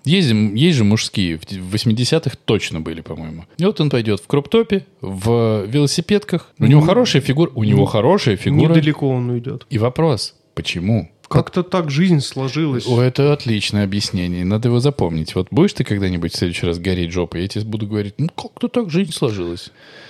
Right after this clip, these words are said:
Speaker 2: Ты хочешь сказать, что я пиздану этого с
Speaker 1: Нет.
Speaker 2: красивым телом молодого
Speaker 1: Нет,
Speaker 2: человека?
Speaker 1: это просто
Speaker 2: В кроп-топе и
Speaker 1: совершенно,
Speaker 2: велосипед.
Speaker 1: совершенно точно он привлечёт внимание гораздо больше. И, скорее всего, к нему подойдут и скажут: "Ты чё, бля, пидор?"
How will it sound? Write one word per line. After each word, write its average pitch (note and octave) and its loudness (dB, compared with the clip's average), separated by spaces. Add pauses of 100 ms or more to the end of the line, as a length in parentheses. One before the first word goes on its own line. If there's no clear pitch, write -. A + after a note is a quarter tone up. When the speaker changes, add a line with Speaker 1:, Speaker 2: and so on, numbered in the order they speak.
(120)
Speaker 2:
Ты F3 2
хочешь G#3+ 2
сказать, G3+ 0
что - 0
я D3 2
пиздану A#2 -6
этого A2 -8 (100)
с A#2+ 0
Speaker 1:
Нет. D#3 6
Speaker 2:
красивым C#3+ 0
телом E3+ 0
молодого B2 -2
Speaker 1:
Нет, A#2 4
Speaker 2:
человека? C3+ 4
Speaker 1:
это B2 -2
просто C#3+ 2
Speaker 2:
В E3 0
кроп-топе C#3 2
и E3+ 4
Speaker 1:
совершенно, C#3+ 4
Speaker 2:
велосипед. C3 -2
Speaker 1:
совершенно B2 2
точно D#3 2
он G2+ 4
привлечёт A2 0
внимание B2 4
гораздо A#2+ 2
больше. G#2 0
И, - -2
скорее G3 0
всего, A2+ 0
к - -14
нему C3 4
подойдут E3+ 0
и D3 2
скажут: F#2 -2
"Ты G#2+ -2
чё, G#2 0
бля, E2 -8
пидор?" C#3+ 0